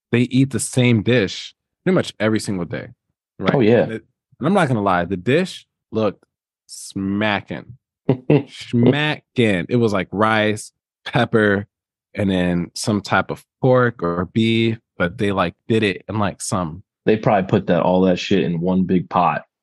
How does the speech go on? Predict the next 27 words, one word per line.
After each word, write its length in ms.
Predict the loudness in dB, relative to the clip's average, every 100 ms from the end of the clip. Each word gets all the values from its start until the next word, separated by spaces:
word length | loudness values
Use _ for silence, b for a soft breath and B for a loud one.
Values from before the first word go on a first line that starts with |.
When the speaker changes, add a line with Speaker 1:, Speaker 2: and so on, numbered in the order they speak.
| -8
Speaker 2:
and 100 | -6
they 80 | -6
put 160 | -6
it 40 | -2
around 260 | -2 -2
a 40 | -4
fire 540 | 0 0 2 0 0
or 80 | 0
whatever 240 | 0 0
stove 340 | -4 -2 0 0
they 160 | 0
got, 320 | 2 0 0 -4 _ _ -6
and 120 | 0
they 60 | 2
make 220 | 2 2
Speaker 1:
Every 20 |
Speaker 2:
that 120 | 0 0
Speaker 1:
day. 60 |
Speaker 2:
shit 140 | -2 -4
the 80 | -8
same, 720 | -2 2 4 4 2 0 0 -2 -2
the 160 | -4 -2
same 340 | 0 2 2
day, 260 | 2 0 -6 _ -6
every 240 | -4 -4
single 220 | -4 -4 -2
day, 300 | -2 -2